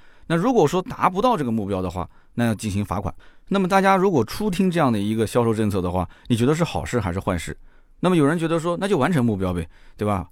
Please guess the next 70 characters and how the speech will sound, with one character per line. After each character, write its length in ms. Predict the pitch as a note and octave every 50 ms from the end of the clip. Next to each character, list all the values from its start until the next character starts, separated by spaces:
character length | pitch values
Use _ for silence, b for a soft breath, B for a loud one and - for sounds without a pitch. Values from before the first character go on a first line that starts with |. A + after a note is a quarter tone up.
| - _
竭 140 | - D3
尽 140 | D3 C#3+ C#3+
一 40 | C#3+
切 140 | C#3+ - D3+
的 100 | B2 A2+
努 140 | G2+ F2+ E2
力 100 | G#2 A#2
完 140 | G#2+ A#2
成 100 | A2+ A#2+
目 120 | B2 B2 G#2+
标， 180 | F#2+ G#2+ G#2+
不 100 | G#2 E2+
就 80 | F#2+ A2
可 120 | A#2+ -
以 80 | B2+ G#2+
多 120 | G2 A#2+
拿 140 | A#2 A2 A#2+
钱 200 | B2 - - C#2+
吗？ 140 | G2 A2 G2 b b b b b b b
但 100 | b C3+
是 80 | C3+ C#3+
我 100 | A#2 F#2+
告 200 | F2 C#3 C#3 B2+
诉 100 | A2 G#2+
你， 140 | F2+ C#2+ -
其 180 | - - B2
实 100 | B2+ D3+
正 240 | D#3+ - - G3+ C#3+
常 220 | G2 F#2 F#2 G#2+
人 180 | G#2+ G2 F2 E2
啊， 160 | F2+ F#2 E2 - b b b b b
内 180 | b D3+ D#3+ C#3
心 220 | A#2+ C#3 C#3+ C#3
是 160 | C3 - C#3
有 100 | A2+ G2+
损 340 | G#2+ G#2 - - - F#2 E2 D#2+
失 160 | - A#2 A#2+
厌 180 | C3 C3 A#2
恶 140 | G#2+ A2+ G#2+
的。 120 | F#2 - - b b b b b b
就 80 | - E3+
比 120 | D3 C#3+
方 120 | C3 C#3+
说， 220 | D3 C#3 E3+ F#3 G3
我 140 | - - C3+
举 140 | C3+ - G#2
个 100 | G2+ B2
例 180 | D#3+ - -
子 140 | B2 G2 F2+
啊， 180 | - G#1 D#2+ E2 - b b b b b b
以 120 | b A#2
前 240 | A2+ - - B2 D3+
我 140 | E3 C#3+ A#2
在 140 | G#2 B2+ C3+
带 180 | B2+ - D3+
销 160 | C3 - D#3 D#3+
售 100 | D#3+ E3+
顾 160 | E3 E3+ F3
问 140 | F3+ E3+ D3
的 80 | A#2
时 160 | F2+ - -
候， 240 | E2 - F2 E2 - -
我 60 | - F2+
们 140 | F#2 G#2
就 160 | A2 - C#3+ C3
算 260 | - - - D#3 D3
过 120 | B2+ C3
一 80 | C3+ B2
笔 140 | F#2 E2 E2
账， 200 | A2+ C#3 D3+